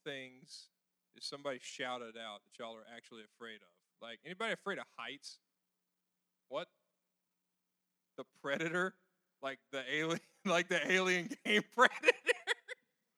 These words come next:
See what you're doing, Pastor Darrell? You're instilling fear in these youth. Golly, you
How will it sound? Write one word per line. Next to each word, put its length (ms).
See 140
what 160
you're 80
doing, 360
Pastor 360
Darrell? 360
You're 220
instilling 400
fear 340
in 120
these 220
youth. 240
Golly, 580
you 120